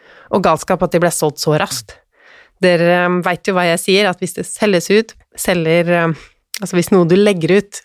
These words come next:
selges med en gang, så er det priset for lavt. Eh, men akkurat i dette tilfellet, det var umulig å ikke synes at femten hundre kroner per stol var bra nok når vi kjøpte alle sammen for to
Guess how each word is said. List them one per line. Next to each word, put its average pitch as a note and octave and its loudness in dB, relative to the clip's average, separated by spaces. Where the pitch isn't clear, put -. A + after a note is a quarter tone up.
selges F3 -2
med - -4
en G3 2
gang, A#3+ 0
så - 0
er E3 0
det E3 -8
priset D#3+ -2
for - -2
lavt. - -10
Eh, F#3+ 0
men F#3 0
akkurat F3+ 0
i G3 4
dette F3+ -4
tilfellet, F3+ 0
det E3+ 2
var F3 2
umulig E3 2
å F3 0
ikke E3 -6
synes D#3 -2
at - -10
femten F#3 -2
hundre E3+ 0
kroner D#3+ 2
per E3+ -4
stol G#3 2
var E3 2
bra D#3 0
nok D#3+ -4
når D#3+ -2
vi E3 -6
kjøpte - -6
alle D3 0
sammen C#3+ -6
for D#3+ -4
to - -12